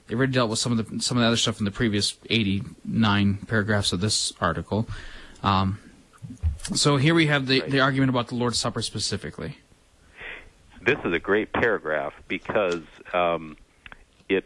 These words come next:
Speaker 2: focuses on the benefits necessarily being received through faith, and which is, which is still, uh, tying it in with the previous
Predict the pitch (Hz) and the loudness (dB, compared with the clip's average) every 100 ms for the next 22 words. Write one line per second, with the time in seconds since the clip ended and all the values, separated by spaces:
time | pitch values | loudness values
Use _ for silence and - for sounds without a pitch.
0 | - 135 139 110 - 101 92 87 82 - | -2 -2 -2 -6 -8 -6 -4 -4 -8 -18
1 | - - 92 90 85 82 - - - 85 | -10 -2 2 2 -2 -6 -10 -20 -8 -6
2 | 76 95 104 98 - - 82 76 - - | -4 -2 0 -2 -4 -2 0 -2 -8 -20
3 | - - _ _ _ 90 95 - 90 - | -20 -20 _ _ _ -2 -2 -2 -10 -2
4 | 104 101 98 92 82 78 90 87 80 78 | 0 2 2 0 -2 -2 -2 -2 -4 -6
5 | 78 - 90 82 80 73 - - _ - | -8 -8 -6 -4 -4 -6 -10 -12 _ -20
6 | - _ _ - - - - - 104 80 | -20 _ _ -10 -8 -8 -10 0 2 2
7 | - 120 - - - - - _ _ _ | 0 -2 -2 -8 -18 -20 -20 _ _ _
8 | _ _ _ _ _ _ _ 95 92 87 | _ _ _ _ _ _ _ -2 0 2
9 | 98 - 90 80 - 92 101 - 85 - | 0 0 -2 -4 -8 -2 -2 -2 -6 -2
10 | 131 117 104 - - 67 - - 110 107 | 0 0 -2 -8 -14 -14 -12 -6 0 0
11 | 95 85 92 90 82 - - 123 113 95 | 0 0 0 0 -2 -6 -4 0 2 0